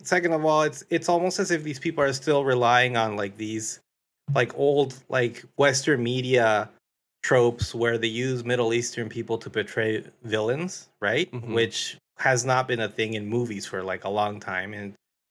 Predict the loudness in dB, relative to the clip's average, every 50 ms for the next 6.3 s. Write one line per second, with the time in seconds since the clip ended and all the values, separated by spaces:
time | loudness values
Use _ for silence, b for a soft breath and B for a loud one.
0 | _ _ -2 0 0 0 -2 0 0 0 0 2 0 0 -2 0 2 2 2 2
1 | 2 0 0 0 0 0 -2 -2 -2 -6 0 2 4 4 4 2 -2 -6 -10 -12
2 | -14 _ _ _ _ _ _ 2 2 4 4 2 2 2 2 0 2 4 4 4
3 | 4 4 4 2 2 2 0 0 0 0 -2 -4 -4 -4 -8 -6 -4 -4 -2 0
4 | 0 0 0 -2 -4 -2 0 0 0 0 -4 -4 -4 0 0 0 0 2 2 2
5 | 2 2 2 -2 -4 -4 -2 -2 -2 0 0 0 0 -2 -2 0 -2 -2 -2 -2
6 | -6 -4 -4 -4 -4 -6